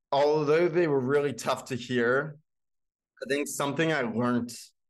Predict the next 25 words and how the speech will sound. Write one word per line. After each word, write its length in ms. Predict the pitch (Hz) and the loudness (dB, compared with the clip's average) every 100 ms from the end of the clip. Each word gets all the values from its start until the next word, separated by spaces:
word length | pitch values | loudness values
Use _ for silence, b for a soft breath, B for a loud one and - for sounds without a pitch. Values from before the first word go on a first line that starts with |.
| _ _ | _ _
through 360 | 120 127 123 | 0 2 4
all 300 | - 120 123 | 2 2 2
of 120 | 123 113 | 2 2
those 240 | 120 113 | 2 2
no's 720 | 110 110 113 127 165 170 - 123 | 2 2 0 0 -4 -10 -14 -12
was 920 | 127 113 120 120 117 113 107 107 - - _ _ _ _ _ | -4 0 2 4 4 2 0 -4 -8 -12 _ _ _ _ _
if 200 | - 123 | -4 -2
you 160 | 123 127 | 2 2
just 320 | 117 139 - | 4 2 0
keep 240 | - 123 120 | -2 -2 2
going, 320 | 120 120 127 | 2 2 2
you're 120 | 120 | 2
that 160 | 113 117 | 2 0
much 200 | 117 - | -2 -2
closer 420 | - 113 113 117 | 0 0 0 -2
to 80 | 110 | 0
the 100 | 107 | 0
next 360 | 110 113 - | -2 -6 -6
yes. 640 | 120 139 151 151 - - - _ _ _ _ _ _ _ _ _ _ | -2 0 -2 -4 -10 -12 -18 _ _ _ _ _ _ _ _ _ _
Being 300 | 113 147 160 | -2 0 2
afraid 640 | 147 - - 131 123 127 123 | 0 -4 -2 2 2 0 -2
to 100 | - | -4
be 140 | 123 117 | -2 0
told 300 | 135 113 101 | 0 0 0
no, 600 | 107 107 107 143 196 | 0 2 2 0 -2